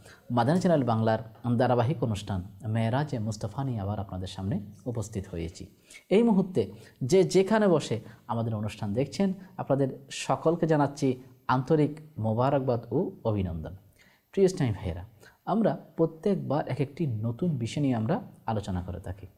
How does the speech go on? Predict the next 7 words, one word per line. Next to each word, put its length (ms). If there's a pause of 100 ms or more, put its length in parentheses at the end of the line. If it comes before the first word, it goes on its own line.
(960)
আর 120 (120)
আমাদের 340 (520)
আজকের 440
বিষয় 280
হচ্ছে 400 (760)
মসজিদে 420
আকসায় 460